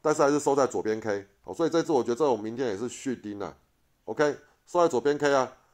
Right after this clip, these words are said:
OK，好，那景德再创新高，盯好，看能不能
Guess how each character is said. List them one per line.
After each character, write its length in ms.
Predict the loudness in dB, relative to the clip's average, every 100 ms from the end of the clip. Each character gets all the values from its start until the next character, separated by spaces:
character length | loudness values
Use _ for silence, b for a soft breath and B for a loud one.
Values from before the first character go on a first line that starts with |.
| _ _
OK， 300 | 2 4 4 0 _ _
好， 120 | 6
那 100 | 6
景 240 | 6 4
德 220 | 6 4 4 -6 4
再 180 | 6 8
创 180 | 6
新 200 | 4 2
高， 320 | 6 4 4 0
盯 140 | 0 4
好， 180 | 4 4
看 160 | 2
能 160 | 2 4
不 60 |
能 120 | 2